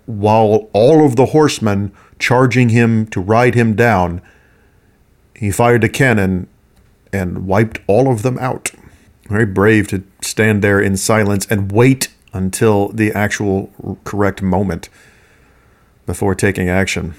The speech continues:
And he did that for Morello. Morello's first, uh, attempts at a constitution were quite liberal for the time. He decreed that the, uh, slavery would be abolished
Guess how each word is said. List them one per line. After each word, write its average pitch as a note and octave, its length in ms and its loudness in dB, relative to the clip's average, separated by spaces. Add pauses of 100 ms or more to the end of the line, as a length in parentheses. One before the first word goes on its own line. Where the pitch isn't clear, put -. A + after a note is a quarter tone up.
(420)
And A2 100 2
he A2+ 60 2
did A#2+ 120 4
that A2 160 2
for G#2+ 220 0
Morello. G2 440 0 (1300)
Morello's C3 400 4
first, - 440 2
uh, A2 140 2
attempts B2 340 0
at A2 80 2
a A2 40 0
constitution B2 680 -2 (400)
were G2 220 0 (160)
quite G2+ 280 -2
liberal A2 300 4
for A#2+ 140 0
the G#2 80 4
time. B2 340 0 (400)
He A2 100 0
decreed A2 500 0
that G#2 120 0
the, G2+ 240 2
uh, F#2 240 0
slavery A#2+ 480 2
would A2 140 2
be G#2+ 100 4
abolished G#2 580 0